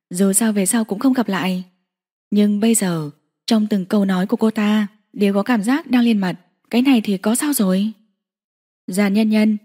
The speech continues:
kéo tay áo của Thẩm Tây Thừa thì thầm với anh: "Em có thể giới thiệu anh một cách long trọng được không?" Thẩm Tây Thừa đứng nhìn nãy giờ cũng hiểu đây là ý gì, anh hơi mất tự nhiên gật đầu.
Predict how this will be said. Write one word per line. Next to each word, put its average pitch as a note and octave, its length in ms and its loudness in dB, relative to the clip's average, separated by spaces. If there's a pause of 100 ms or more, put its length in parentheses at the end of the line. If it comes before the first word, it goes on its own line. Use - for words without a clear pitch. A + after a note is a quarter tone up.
(140)
kéo G3+ 160 0
tay A#3+ 160 0
áo F#3+ 180 -2
của A3 100 -2
Thẩm G#3+ 160 -2
Tây C4+ 120 2
Thừa G3+ 180 0
thì F#3 120 -2
thầm F#3 160 -2
với F#3+ 100 -2
anh: G#3 280 -2 (1120)
"Em A3+ 260 2
có G#3 140 0
thể B3+ 140 2
giới G3+ 120 0
thiệu B3 120 4
anh A#3 180 2
một F#3+ 60 0
cách D#4 220 -6
long B3+ 220 2
trọng A#3+ 180 -2
được G3+ 140 0
không?" B3 280 2 (1120)
Thẩm G#3+ 160 0
Tây A#3+ 120 4
Thừa A3+ 120 0
đứng G3 160 2
nhìn A#3+ 140 4
nãy G3+ 140 -2
giờ G3 340 0 (280)
cũng G#3+ 140 2
hiểu C4 140 6
đây A#3 140 2
là A3 60 2
ý G3+ 160 0
gì, G3 340 2 (240)
anh G#3+ 240 -2
hơi A3 180 4
mất C4+ 200 2
tự - 60 0
nhiên A3 160 2
gật G3 100 0
đầu. D#3+ 360 -4